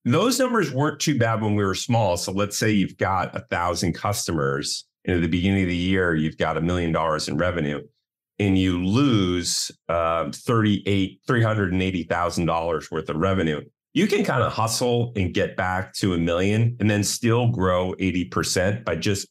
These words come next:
pure sales and marketing. But if you're ten million or you're a hundred million and you're losing thirty-eight percent of your revenue right out of the gate,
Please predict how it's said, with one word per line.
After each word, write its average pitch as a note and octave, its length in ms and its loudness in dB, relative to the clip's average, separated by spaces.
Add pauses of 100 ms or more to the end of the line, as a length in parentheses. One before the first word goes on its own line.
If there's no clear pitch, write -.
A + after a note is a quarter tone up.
pure G2+ 280 2
sales E2+ 360 -2
and D2+ 80 -2
marketing. D#2 440 -4 (340)
But A2 120 0
if A2+ 160 0
you're B2 200 2
ten D3 340 2
million B2+ 380 2
or G2 60 4
you're E2+ 240 2
a D2+ 60 -8
hundred B2+ 380 0
million F2+ 400 2
and E2 140 -4
you're F2+ 140 0
losing A2 540 2
thirty-eight F#2+ 460 0
percent F2 280 -2
of F2 60 -2
your E2 100 0
revenue F#2 340 2
right F2 240 0
out E2+ 160 0
of D#2+ 60 0
the D#2 60 0
gate, F2+ 460 -2